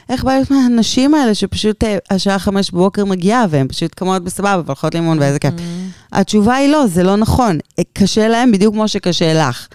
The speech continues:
Speaker 1: את יכולה להיות, אז... תזייפי את זה בהתחלה. תקומי, תרגישי את התחושה של להיות חלק מהאנשים האלה.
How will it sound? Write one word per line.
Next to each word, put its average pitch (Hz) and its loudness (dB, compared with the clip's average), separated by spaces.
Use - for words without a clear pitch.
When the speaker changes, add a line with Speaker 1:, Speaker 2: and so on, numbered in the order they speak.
Speaker 1:
את 175 0
יכולה 180 2
להיות, 190 0
אז... 139 -2
תזייפי 139 0
את 226 -2
זה 160 0
בהתחלה. 123 -4
תקומי, 214 0
תרגישי 147 -2
את 214 -2
התחושה 180 -2
של 170 -2
להיות 156 0
חלק 202 -2
מהאנשים 151 0
האלה. 123 -2